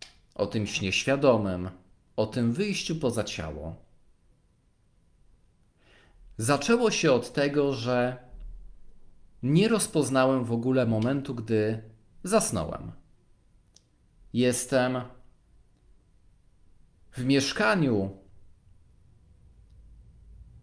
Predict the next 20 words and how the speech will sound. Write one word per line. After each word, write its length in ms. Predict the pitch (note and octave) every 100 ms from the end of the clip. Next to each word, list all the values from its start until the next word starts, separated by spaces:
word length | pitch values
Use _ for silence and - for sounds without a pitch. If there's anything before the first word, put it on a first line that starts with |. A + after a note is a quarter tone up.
| - - -
nie 220 | C3 E3+
swoim, 560 | E3 - B2 F#2 E2 E2
tylko 320 | G#2+ G#2 G#2+
mojej 340 | A#2+ F3+ G3+
babci, 480 | D3 G2 - - B2+
ale 180 | C#3 F#3
jeszcze 400 | A3 A#3 - G#3+
nie 200 | A3 A#3+
zauważam, 640 | A3+ G#3 C#3+ F#3 G3+ E3
bo 100 | B2
jest, 300 | B2 A#2+ -
jestem 340 | A#2+ C3+ - C3+
jeszcze 320 | C3 - A#2+
nieświadomy. 680 | D#3 D#3 - C#3+ A#2+ F#2+ A2
Dobry 280 | F3+ F3 C#3+
wieczór, 340 | G#2+ - F#2
Beato. 460 | F2 D#2+ D#2+ - - - - - - - - -
Jestem 380 | B2 B2+ C#3+ C#3+
jeszcze 340 | D3 - C3+
nieświadomy 840 | D#3 A3+ - G3 C3 F#2 E2 E2+